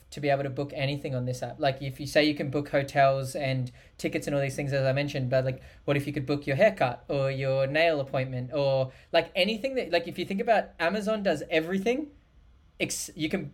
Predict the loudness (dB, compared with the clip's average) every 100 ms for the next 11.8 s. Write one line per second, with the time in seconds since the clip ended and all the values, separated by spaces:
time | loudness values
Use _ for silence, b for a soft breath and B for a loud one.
0 | -2 0 4 4 6 4 2 -2 -2 -2
1 | 2 0 2 -2 -4 -4 4 4 2 _
2 | -4 -2 -2 -2 -4 -6 -2 -2 -2 -8
3 | -6 -2 2 2 2 0 0 0 0 0
4 | -2 -2 -2 0 2 2 2 0 0 -2
5 | -6 B B B -2 2 4 2 4 4
6 | 4 2 2 2 2 0 0 0 0 -4
7 | -4 -2 -2 -6 -8 -12 -16 -18 b b
8 | 2 2 4 4 4 2 0 0 0 -2
9 | -2 -2 -2 0 2 4 4 2 -4 -14
10 | b b b 2 4 4 2 -4 -4 0
11 | 2 0 -6 -2 0 0 0 -6